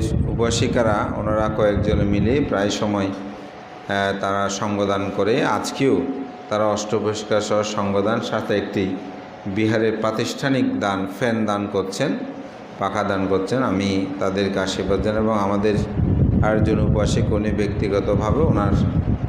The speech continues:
সন্তানের মঙ্গল কামনায় এখানে অষ্টপরিষ্কার দান করেছেন। তো যেহেতু এখানে সঙ্গ আছে,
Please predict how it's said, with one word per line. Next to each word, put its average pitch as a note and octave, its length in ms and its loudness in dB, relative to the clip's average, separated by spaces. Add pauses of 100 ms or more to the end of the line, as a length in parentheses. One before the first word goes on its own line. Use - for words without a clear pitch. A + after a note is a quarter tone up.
সন্তানের G#2+ 640 0
মঙ্গল G2 500 0
কামনায় G2 460 0 (100)
এখানে F#2+ 360 0
অষ্টপরিষ্কার F2+ 720 -2
দান F2+ 260 -2
করেছেন। F#2 360 0 (640)
তো G#2 60 -2
যেহেতু A#2+ 440 2
এখানে B2+ 400 0
সঙ্গ B2 480 0
আছে, C3 420 0